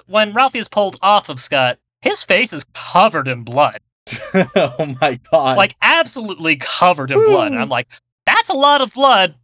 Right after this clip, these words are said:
Speaker 1: for a kid that looks like he was just open hand slapping him." So either the intention was, "Hey, this is how we can make it look convincing," and they failed at that, or the intent was, "This kid is really beating the shit out of this other kid,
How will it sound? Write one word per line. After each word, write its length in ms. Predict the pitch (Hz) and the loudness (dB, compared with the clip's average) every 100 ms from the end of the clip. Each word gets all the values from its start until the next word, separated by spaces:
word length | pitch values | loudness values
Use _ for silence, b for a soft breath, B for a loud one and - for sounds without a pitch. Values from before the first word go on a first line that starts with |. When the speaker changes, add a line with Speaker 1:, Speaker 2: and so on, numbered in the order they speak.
| _ | _
Speaker 1:
for 120 | - 220 | -2 -2
a 80 | |
kid 200 | 208 247 | 0 -2
that 180 | 226 214 | 0 -4
looks 180 | 208 208 | -6 -6
like 100 | 208 | -8
he 40 | 196 | -8
was 100 | 190 | -8
just 140 | 196 | -8
open 260 | 202 190 175 | -8 -6 -2
hand 260 | 175 165 | -2 -2
slapping 560 | - 170 180 165 117 110 | -8 -2 -2 -2 -6 -10
him." 240 | 104 117 _ _ - | -14 -14 _ _ -16
So 400 | - 240 214 - _ - 185 | -4 0 0 -2 _ -20 -18
either 300 | - 277 330 | -6 -4 -2
the 120 | 294 262 | -2 -4
intention 500 | 226 240 240 247 202 | -2 -4 -4 -8 -2
was, 440 | 202 190 180 - _ | 0 0 -4 -12 _
"Hey, 280 | - 233 208 | -4 -2 -2
this 180 | 185 190 | -6 -10
is 120 | 202 | -10
how 180 | 180 180 | -2 -2
we 100 | 180 | -2
can 120 | 180 | -6
make 140 | 175 175 | -8 -6
it 100 | 170 | -8
look 160 | 160 - | -10 -14
convincing," 720 | 151 190 190 - 135 131 131 b b | -8 -6 -6 -6 -6 -6 -10 b b
and 160 | 143 139 | -6 -4
they 80 | 131 | -4
failed 360 | - 220 160 | 0 0 -2
at 100 | 139 | -4
that, 300 | 143 190 - - - | 0 0 -2 -12 -4
or 380 | 233 214 208 b b | 0 2 0 b b
the 80 | - | -14
intent 360 | 180 208 220 - | -6 -4 -4 -2
was, 320 | 175 170 - - | -2 -2 -6 -10
"This 160 | 190 | -10
kid 220 | - 196 | -8 -10
is 140 | 156 - - 127 | -10 -14 -18 -18
really 400 | 160 190 160 156 | -8 -6 -6 -8
beating 380 | 131 156 143 131 | -6 -6 -6 -8
the 80 | 120 | -8
shit 340 | - - 160 | -6 -4 -4
out 200 | 110 131 | -4 -6
of 100 | 127 | -6
this 160 | 120 120 | -10 -8
other 280 | 127 120 113 | -8 -8 -12
kid, 360 | - 156 113 | -6 -4 -4